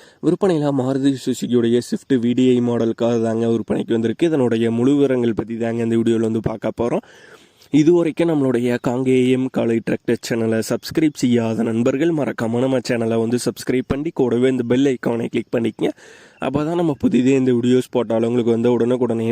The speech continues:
நோட்டிஃபிகேஷனா வரும். வாங்க வீடியோக்குள்ள போலாம். மாருதி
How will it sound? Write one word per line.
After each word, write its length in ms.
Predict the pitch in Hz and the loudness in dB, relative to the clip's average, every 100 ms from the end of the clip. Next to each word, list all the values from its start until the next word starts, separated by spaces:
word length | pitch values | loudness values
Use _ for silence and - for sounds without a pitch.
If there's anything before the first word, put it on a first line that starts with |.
| 120 | -2
நோட்டிஃபிகேஷனா 680 | 110 113 107 113 - 117 110 | -2 -4 -2 -2 -2 -2 0
வரும். 260 | 117 139 143 | 2 2 2
வாங்க 140 | 113 117 113 | -2 -2 0
வீடியோக்குள்ள 300 | 110 117 110 | 0 -2 -4
போலாம். 220 | 117 165 - _ _ _ _ _ - 131 | -4 -6 -10 _ _ _ _ _ -4 -2
மாருதி 360 | 160 175 170 | 2 2 2